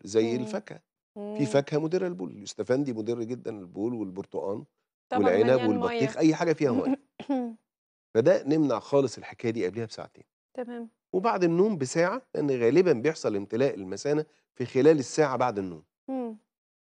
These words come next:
Speaker 1: نحاول نصحيه ويكون مدرك.
Speaker 2: آه،
Speaker 1: يعني
Speaker 2: في
Speaker 1: ما
Speaker 2: ناس
Speaker 1: يكونش
Speaker 2: بتشيل
Speaker 1: صاحي
Speaker 2: ولادها كده وهم
Speaker 1: كده
Speaker 2: نايمين
Speaker 1: وشايل
Speaker 2: تقعدوا
Speaker 1: وهو
Speaker 2: مع
Speaker 1: مش حاسس
Speaker 2: الكوالات.
Speaker 1: بحاجة.
Speaker 2: آه.
Speaker 1: أنا عايز أنمي عنده الإحساس بامتلاء الم-، المثانة بعد الساعة دي أو في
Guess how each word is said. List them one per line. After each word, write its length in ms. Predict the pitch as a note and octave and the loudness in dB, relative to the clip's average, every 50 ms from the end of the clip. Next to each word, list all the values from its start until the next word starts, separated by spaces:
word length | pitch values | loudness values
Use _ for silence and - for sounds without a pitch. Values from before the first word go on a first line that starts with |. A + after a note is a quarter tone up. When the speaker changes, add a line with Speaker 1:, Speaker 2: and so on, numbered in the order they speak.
| _ _ _ _ _ _ _ _ _ _ _ _ _ _ - | _ _ _ _ _ _ _ _ _ _ _ _ _ _ -6
Speaker 1:
نحاول 400 | A2 - - D#3 D3+ C3 A2+ G#2+ | -4 -2 2 4 4 4 4 2
نصحيه 440 | G#2+ G#2+ - A#2+ - - - F3+ F#3 - A2+ | 0 -4 -6 -8 -10 -8 -8 -8 -6 -6 -4
ويكون 360 | B2+ B2 A#2 - - F#3+ F3 | -4 -4 -4 -2 0 2 4
مدرك. 560 | D#3+ E3 E3 D3 A#2+ G#2+ F#2+ - _ - - _ _ _ _ _ _ _ _ _ _ _ - | 6 6 6 6 4 0 -2 -4 _ -20 -20 _ _ _ _ _ _ _ _ _ _ _ -14
Speaker 2:
آه، 260 | - A3+ A3+ A3+ - A3+ - | -10 -8 -6 -4 -2 0 2
Speaker 1:
يعني 60 | G#2+ | 2
Speaker 2:
في 60 | G#2+ A2 | 4 4
Speaker 1:
ما 60 | - | 4
Speaker 2:
ناس 100 | - A2 | 4 6
Speaker 1:
يكونش 200 | A3+ D#4+ - - - | 6 4 4 4 2
Speaker 2:
بتشيل 120 | - D#4 F4 E4+ | 4 6 6 8
Speaker 1:
صاحي 100 | D4+ - | 8 8
Speaker 2:
ولادها 380 | D#4 C#4 C4+ D#4 D4 D4+ C4+ B3+ | 8 8 6 6 4 4 2 2
كده 200 | - D#4 D#4 D4+ | 2 2 2 2
وهم 180 | D4+ D#4 D#4+ D4+ | 4 4 4 4
Speaker 1:
كده 120 | - E3+ | 6 6
Speaker 2:
نايمين 200 | E3 E3 D#3+ D#3+ | 6 6 8 6
Speaker 1:
وشايل 260 | D#3 - D#3+ F3 F#3 F#3 | 6 6 6 6 6 6
Speaker 2:
تقعدوا 160 | F3+ F3+ F3+ | 8 8 8
Speaker 1:
وهو 100 | F3+ F3+ | 8 6
Speaker 2:
مع 60 | - | 6
Speaker 1:
مش 40 | - C3 | 4 2
حاسس 40 | - | 2
Speaker 2:
الكوالات. 260 | - F3+ A3+ A#3 A3+ | 2 2 2 2 2
Speaker 1:
بحاجة. 240 | - - - A#2 - _ _ _ _ _ _ _ _ _ _ - | 0 -2 -4 -6 -8 _ _ _ _ _ _ _ _ _ _ -8
Speaker 2:
آه. 140 | - - | -4 2
Speaker 1:
أنا 100 | A2+ A#2+ | 4 4
عايز 300 | A#2 D3+ F3+ F#3 E3 C3+ | 6 8 8 8 8 8
أنمي 360 | C#3 C3+ D#3+ F3+ F3 D#3+ C#3+ C3 | 6 6 6 6 6 6 6 6
عنده 280 | C3+ D3+ D3 B2+ - | 6 6 4 4 2
الإحساس 480 | - G#2+ - - - - C3+ C3 A#2+ G#2+ | 0 -2 -4 -8 -2 2 2 2 2 0
بامتلاء 560 | G2+ G2 G2 G2+ - A2+ C3 D3 D3+ B2 G#2 | -2 -6 -6 -4 0 4 6 6 6 6 4
الم-، 220 | G2 F#2+ F#2+ F#2 | 2 0 -2 -4
المثانة 800 | F2 E2+ F#2 F#2+ F#2+ F#2+ G2+ - C#3+ D3 E3+ F3+ F#3+ F#3+ F3+ E3 - _ _ | -4 -2 -2 -2 -2 -2 -2 2 4 4 4 4 2 0 -2 -4 -8 _ _
بعد 500 | - - - B2+ C3+ B2 A#2+ A#2 G#2+ G#2+ | -20 -6 -2 0 0 0 0 -4 -6 -10
الساعة 600 | - - - F2 F#2 - - - B2+ A#2+ G2 G2 G2 | -14 -14 -14 -14 -16 -16 -8 -4 -2 0 0 0 -2
دي 180 | G2 F#2+ - | -4 -8 -10
أو 80 | - E2+ | -12 -12
في 100 | - | -14